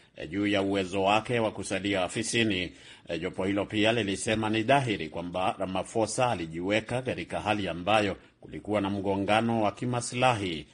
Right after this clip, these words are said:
kati ya majukumu yake rasmi kama rais na kama mfanyabiashara aliyejihusisha na ufugaji wa ng'ombe na wanyama wa porini,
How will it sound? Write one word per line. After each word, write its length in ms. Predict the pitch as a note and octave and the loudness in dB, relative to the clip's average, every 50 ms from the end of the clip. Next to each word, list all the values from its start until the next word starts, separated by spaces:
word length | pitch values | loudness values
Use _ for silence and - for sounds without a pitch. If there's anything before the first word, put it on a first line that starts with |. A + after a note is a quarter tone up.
| _ _ _ | _ _ _
kati 280 | - F2 F#2 - - | -6 -6 -4 -4 -4
ya 60 | F#2+ F2+ | -6 -4
majukumu 540 | F#2 F#2 E2+ F#2+ F#2 - G2 F#2+ F#2 F#2 | -4 -6 -6 -6 -6 -6 -4 -4 -2 -2
yake 400 | F#2 F#2+ G#2 A#2+ B2 - A2+ F2 | 0 2 2 2 0 -2 -4 -2
rasmi 420 | D#2+ E2+ G#2 B2 A#2+ - A2 F#2 D#2+ | 0 2 0 0 0 -2 -4 -4 -4
kama 280 | - G2+ F2+ F2 E2+ | -4 -6 -6 -4 -4
rais 420 | E2 E2 G2 A#2+ A#2 A2+ - - - - _ _ - | -2 0 0 0 0 -2 -6 -8 -10 -14 _ _ -16
na 120 | - - | -14 -8
kama 260 | - G2 G2 G#2 G2+ | -6 -4 -2 -2 -2
mfanyabiashara 1000 | G2 F#2+ - G#2+ G2+ G#2 F#2+ F2 F2 F2+ E2+ E2 - - B2 A#2+ G#2+ G#2 G2 G2 G2 - - - _ _ | -2 -2 -2 0 0 0 0 0 -2 -2 -2 -2 0 2 2 4 4 4 2 2 0 -4 -10 -20 _ _
aliyejihusisha 1000 | - - A#1+ D2+ F2 F#2+ G2 F#2+ G2+ G2 G2+ G#2 F#2+ - A#2+ B2 A#2+ - - A#2 | -12 -10 -8 -4 -4 -4 -2 -2 -2 -2 -2 -2 -4 -2 -2 -2 -2 0 0 2
na 140 | G#2+ G#2 G2+ | 2 2 2
ufugaji 600 | G2 F#2+ - G#2 F#2+ F#2+ G#2+ A2+ B2 C3 B2 A#2 | 0 -2 -4 -6 -2 2 4 4 4 2 0 0
wa 180 | G#2+ F#2 E2+ | -2 -2 -2
ng'ombe 340 | E2+ F#2 G#2+ A#2+ A#2+ A#2 A#2+ A#2 | -2 -2 -2 0 0 0 -2 -2
na 100 | G#2+ F2+ | -2 -2
wanyama 420 | F2+ F2 F2+ G2+ G2+ G2+ G2+ F#2+ | -4 -4 -2 -2 0 0 0 0
wa 140 | F#2 G2 G2 | 0 0 0
porini, 540 | - B2 A#2 A#2 C3 B2+ A2+ G2+ F#2+ F#2 | 2 2 2 2 2 2 2 0 0 -2